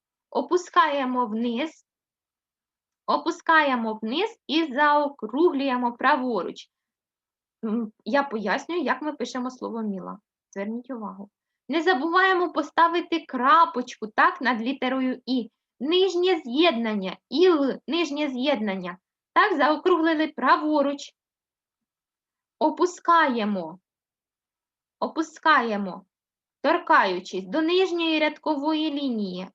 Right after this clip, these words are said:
Так, заокруглюємо знову таки вгору. Торкаємося верхньої рядкової лінії, опускаємо вниз, заокруглюємо праворуч і середнє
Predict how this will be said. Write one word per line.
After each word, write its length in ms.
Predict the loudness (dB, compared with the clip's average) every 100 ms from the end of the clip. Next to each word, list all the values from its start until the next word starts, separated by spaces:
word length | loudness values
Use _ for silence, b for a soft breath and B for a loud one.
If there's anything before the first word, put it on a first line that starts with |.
| _
Так, 280 | 0 0 -4
заокруглюємо 880 | -2 0 0 -2 -2 -2 -2 -2 -4
знову 360 | -2 -4 -4 -6
таки 340 | -8 -8 -14 _ _ -12
вгору. 1000 | -12 -6 -2 0 0 0 -2 -4 -6 -10 _ _ _
Торкаємося 920 | -4 2 4 4 2 -2 -4 -2 -2 -2
верхньої 640 | 4 4 4 0 -4 -2
рядкової 640 | 0 -2 -6 -6 -2 -2 -4
лінії, 400 | -4 -6 -8 -6
опускаємо 800 | -4 -4 -2 0 2 0 -2 -4
вниз, 720 | -6 -4 -2 -2 -2 -6 -12 _ B -10
заокруглюємо 1080 | 2 4 4 4 2 2 -2 -4 -4 -6 -4
праворуч 960 | 2 2 2 -2 0 0 -2 -8 -16 _ _ _ _ _ _ _ -2
і 220 | 2 2 0 _ _ _ 2
середнє 680 | 4 4 4 2 0 -2